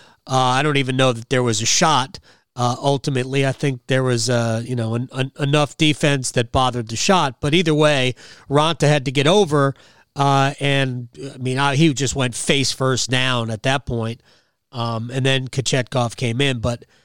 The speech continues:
uh, from that injury, it just sort of cast a pall over the arena. But it's only a two nothing game.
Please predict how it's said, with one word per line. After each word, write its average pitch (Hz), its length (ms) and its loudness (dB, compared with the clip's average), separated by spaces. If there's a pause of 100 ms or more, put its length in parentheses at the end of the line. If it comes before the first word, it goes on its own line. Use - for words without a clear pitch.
(340)
uh, 127 200 -2
from 156 320 0
that 208 200 2
injury, 160 680 2 (920)
it 156 100 -4
just - 260 2
sort 175 180 6
of 143 100 2 (280)
cast 180 420 0
a 135 80 2
pall 151 800 2
over 156 220 2
the 143 160 2
arena. 202 240 4
But 220 160 4
it's 226 120 -2
only 277 300 2
a 247 60 4
two 277 240 4
nothing 240 380 2
game. 214 420 2